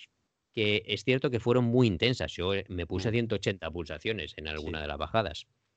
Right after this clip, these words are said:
Speaker 1: Pero más bien las, las piernas
Speaker 2: Ya.
Speaker 1: las tenía muy cargadas porque había que pedalear a veces, eh,
Speaker 2: Ujú.
Speaker 1: en algunos tramos y, y entonces las piernas se te ponían a cien más que los brazos.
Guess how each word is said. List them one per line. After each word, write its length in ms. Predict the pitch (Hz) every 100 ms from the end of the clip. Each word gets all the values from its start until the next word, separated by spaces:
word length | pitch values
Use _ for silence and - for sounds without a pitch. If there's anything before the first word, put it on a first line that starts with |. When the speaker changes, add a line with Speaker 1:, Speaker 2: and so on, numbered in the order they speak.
| _ - _ _ _ _
Speaker 1:
Pero 400 | 98 92 87 85
más 180 | 98 110
bien 200 | 120 139
las, 220 | 117 -
las 380 | 92 87 82 -
piernas 800 | - 107 131 127 123 165 - - -
Speaker 2:
Ya. 200 | 101 90
Speaker 1:
las 100 | 82
tenía 360 | - 87 107 113
muy 260 | 107 107 120
cargadas 460 | 127 120 131 151
porque 220 | - 104 90
había 160 | 101
que 140 | 107 107
pedalear 400 | 98 90 90 90
a 40 |
veces, 720 | 104 135 117 117 127 - - - -
eh, 400 | 87 85 82 82
Speaker 2:
Ujú. 20 |
Speaker 1:
en 80 | 82
algunos 400 | 82 92 82 -
tramos 600 | 117 120 107 113 110 -
y, 520 | 104 92 85 85 85 - _ _
y 80 | 80
entonces 300 | 80 92 -
las 200 | 80 -
piernas 340 | - 95 101
se 60 | 110
te 120 | 101
ponían 360 | 92 98 104 107
a 60 | -
cien 320 | - 98 76
más 160 | 78
que 140 | - 78
los 100 | 76
brazos. 500 | 82 82 95 82 -